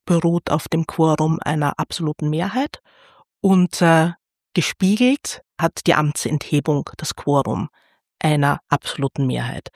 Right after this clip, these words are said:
Du hast es genannt, äh, zweiundachtzig Staaten, zweiundachtzig Mitgliedstaaten haben in einer, einer geheimen Abstimmung am Freitag für die Amtsenthebung gestimmt.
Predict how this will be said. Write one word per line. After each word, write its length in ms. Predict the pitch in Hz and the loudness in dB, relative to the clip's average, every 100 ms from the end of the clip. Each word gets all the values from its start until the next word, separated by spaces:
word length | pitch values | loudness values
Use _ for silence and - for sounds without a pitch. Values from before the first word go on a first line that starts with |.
| - - | -20 -2
Du 80 | 180 | 0
hast 140 | 156 | 0
es 140 | 180 - | -2 -2
genannt, 480 | 170 147 175 226 | 0 4 4 4
äh, 160 | - 170 | 0 -2
zweiundachtzig 760 | - 165 165 180 - - 170 - | 0 2 2 2 -2 -6 -8 -6
Staaten, 560 | - 147 - 165 160 - _ _ _ _ _ _ _ _ | -2 -2 0 -2 -2 -6 _ _ _ _ _ _ _ _
zweiundachtzig 500 | - 160 147 151 131 | 2 2 2 -2 0
Mitgliedstaaten 920 | 180 - 180 - - 156 - 165 143 | -2 0 -4 -4 -2 -2 -2 -4 2
haben 280 | 147 151 160 | 2 2 0
in 180 | - 156 | 0 0
einer, 120 | 156 - | 0 -2
einer 240 | 160 151 | -2 -2
geheimen 460 | 151 135 143 156 165 | -2 -2 -2 -2 -2
Abstimmung 600 | - - - 160 151 147 | -6 -8 -4 -2 0 -2
am 120 | 156 | -4
Freitag 600 | - 143 135 - 151 147 - _ _ _ _ | -4 -2 -2 0 -2 -2 -10 _ _ _ _
für 360 | - - 190 | -14 2 2
die 140 | 180 180 | 4 2
Amtsenthebung 1000 | 151 156 - - 143 147 147 151 139 - - | 2 0 0 -2 -2 -2 -2 0 -2 -4 -2
gestimmt. 800 | 165 - - 180 269 - - | -2 -2 0 4 4 0 -10